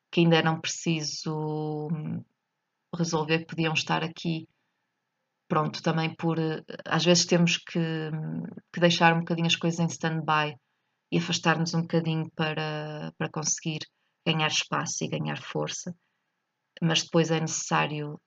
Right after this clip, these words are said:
eh, voltar a encará-las, voltar a, a resolvê-las. E, e para mim foi, foi um bocadinho o que, o que me mostrou este, este eclipse.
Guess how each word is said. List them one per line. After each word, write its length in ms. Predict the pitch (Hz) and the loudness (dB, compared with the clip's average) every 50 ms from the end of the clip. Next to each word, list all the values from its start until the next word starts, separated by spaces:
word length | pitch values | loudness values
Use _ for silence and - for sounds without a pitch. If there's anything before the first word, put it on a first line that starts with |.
| _ | _
eh, 260 | 156 147 147 147 143 | -10 -8 -8 -8 -8
voltar 380 | 143 143 151 147 - 151 139 139 | -4 -4 -4 -2 0 0 -2 0
a 20 | |
encará-las, 680 | 110 - 127 - 147 135 135 143 165 185 196 185 156 139 | -2 -4 -4 -4 -4 -2 0 0 0 2 0 0 -2 -2
voltar 500 | 147 147 147 123 - - 139 139 147 143 | -4 -6 -8 -8 -8 -8 -6 -6 -4 -4
a, 140 | 139 147 143 - 71 - - - - - - _ _ _ _ _ _ _ _ _ _ _ _ _ _ _ _ _ _ _ _ _ _ _ - - - _ _ _ _ _ _ _ _ _ _ _ _ _ - | -4 -6 -4 -6 -6 -6 -8 -8 -10 -12 -14 _ _ _ _ _ _ _ _ _ _ _ _ _ _ _ _ _ _ _ _ _ _ _ -20 -20 -20 _ _ _ _ _ _ _ _ _ _ _ _ _ -2
a 60 | 214 | 0
resolvê-las. 960 | - 156 160 165 160 165 160 151 156 151 151 147 156 165 - - - - - - _ _ _ _ _ _ _ _ _ - | 0 0 0 0 -2 -2 -2 -2 -2 -2 -2 -2 -4 -4 -2 -2 -2 -2 -4 -8 _ _ _ _ _ _ _ _ _ 0
E, 320 | 170 170 165 160 165 165 165 170 170 170 170 170 170 - - | 2 2 2 2 2 2 2 4 4 4 4 2 0 -2 -2
e 100 | - 170 | -4 -4
para 160 | 170 170 165 | 0 2 2
mim 320 | 165 170 180 180 180 190 180 - _ - | 4 4 4 4 2 0 -2 -4 _ -14
foi, 800 | - - - - 175 165 165 170 170 165 165 160 160 151 - - | -14 -14 -2 2 2 4 4 4 2 2 0 -2 -4 -6 -6 -8
foi 480 | 180 - - - - - - - 170 170 | -10 -10 -10 -12 -12 -8 2 4 4 4
um 40 | 165 | 4
bocadinho 380 | 175 170 175 170 165 170 170 | 4 2 2 2 4 4 4
o 80 | 170 170 | 2 2
que, 160 | - - - | -2 -2 0
o 360 | 170 165 165 165 - - 170 | 0 2 2 0 -2 -4 -4
que 140 | - - - | -2 2 2
me 80 | 165 165 | 4 4
mostrou 440 | 160 165 - - - 175 165 165 165 | 4 2 -2 -2 0 2 4 4 4
este, 300 | 165 165 - - - 170 160 160 156 156 156 156 | 4 2 -2 -2 -2 -2 -2 -2 -4 -6 -6 -4
este 260 | 156 170 170 - - | -4 -4 -4 -4 -6
eclipse. 720 | 170 170 - - 165 160 160 - - - - - - - | -6 -4 -4 -4 -4 -4 -4 -6 -6 -4 -4 -4 -4 -6